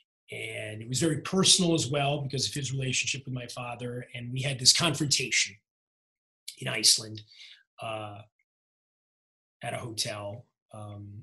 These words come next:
at the downtown airport. And it was, uh, it was almost, it's almost like an out-of-body experience. It was, it was so bizarre and, uh, personal and unexpected for me.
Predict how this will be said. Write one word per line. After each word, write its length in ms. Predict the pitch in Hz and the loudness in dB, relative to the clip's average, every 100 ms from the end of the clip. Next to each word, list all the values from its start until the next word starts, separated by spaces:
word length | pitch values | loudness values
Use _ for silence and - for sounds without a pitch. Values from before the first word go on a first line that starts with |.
| - - | -20 -20
at 120 | 107 | -18
the 100 | 110 | -14
downtown 480 | 104 107 104 110 107 | -10 -10 -8 -10 -10
airport. 540 | 104 107 - 104 101 _ _ - | -12 -14 -12 -14 -16 _ _ -16
And 420 | 117 117 113 110 - - - _ _ - | -12 -12 -12 -16 -18 -20 -20 _ _ 0
it 200 | 165 180 | 0 8
was, 340 | 190 180 143 | 8 10 8
uh, 400 | 180 170 165 160 - _ _ _ _ _ _ _ _ _ _ _ - | 10 8 8 4 -4 _ _ _ _ _ _ _ _ _ _ _ -8
it 40 | 160 | -2
was 120 | 170 | 2
almost, 380 | 233 220 - - | 4 8 8 8
it's 200 | 180 - | 0 0
almost 220 | 202 190 | 4 2
like 100 | 180 | 2
an 80 | 165 | -2
out-of-body 400 | 165 151 151 151 | -2 -2 -2 2
experience. 380 | 139 160 143 135 | 2 2 0 0
It 60 | |
was, 140 | 139 131 | -2 0
it 120 | 160 | 2
was 180 | 156 - | 8 8
so 300 | 202 190 - _ 147 - _ - | 8 2 -2 _ -14 -14 _ -6
bizarre 840 | 160 190 196 180 170 165 160 160 - - | 2 4 6 6 6 4 2 -2 -8 -8
and, 520 | 131 127 120 120 107 _ _ _ - | -6 -4 -6 -8 -14 _ _ _ -12
uh, 80 | 120 | -10
personal 1080 | - 220 202 - 190 175 170 165 160 156 156 - | -2 4 10 10 10 6 4 4 2 -2 -6 -10
and 220 | 139 127 | -8 -6
unexpected 800 | 151 185 - - 220 208 - 160 | -2 2 8 8 8 4 4 2
for 100 | - | 2
me. 380 | 120 110 101 139 | -4 -6 -8 -10